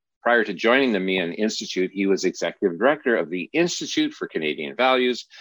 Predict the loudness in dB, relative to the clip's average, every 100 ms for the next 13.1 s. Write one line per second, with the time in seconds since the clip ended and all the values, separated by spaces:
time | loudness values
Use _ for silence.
0 | -14 -2 2 2 2 2 2 4 2 -2
1 | -2 2 2 0 0 -2 -2 2 4 6
2 | 2 0 2 2 2 0 -4 -6 -2 -2
3 | 0 0 2 2 0 -2 2 2 2 -2
4 | -4 -2 0 2 2 2 0 2 2 2
5 | 4 4 2 -6 -12 -10 -10 -4 -2 -2
6 | -6 _ _ -6 -4 -4 2 2 2 -8
7 | _ _ _ -20 -20 -4 0 2 2 2
8 | 2 2 0 2 2 2 2 -2 2 2
9 | 4 2 0 -2 -6 -8 -10 -6 0 2
10 | 2 -2 -8 0 4 4 4 2 0 2
11 | 2 2 0 -4 -2 -2 -2 -2 -6 -8
12 | 0 4 4 4 0 0 0 0 -2 -8